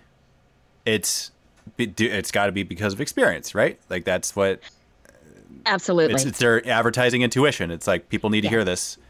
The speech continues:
Speaker 2: They
Speaker 1: Make
Speaker 2: know
Speaker 1: it
Speaker 2: what the customers wanna hear. They know how to sell. Uh,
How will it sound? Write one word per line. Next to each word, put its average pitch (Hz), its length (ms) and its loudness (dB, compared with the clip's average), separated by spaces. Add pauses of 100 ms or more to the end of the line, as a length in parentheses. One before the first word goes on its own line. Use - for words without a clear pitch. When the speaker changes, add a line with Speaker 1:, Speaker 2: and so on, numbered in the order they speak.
(240)
Speaker 2:
They 196 120 2
Speaker 1:
Make 202 80 2
Speaker 2:
know 208 60 2
Speaker 1:
it 202 40 4
Speaker 2:
what 208 120 4
the 214 80 -4
customers 185 520 0
wanna 170 200 2
hear. 147 280 2
They 147 120 2
know 156 160 2
how 160 120 0
to 156 80 2
sell. 139 360 0 (400)
Uh, 185 340 2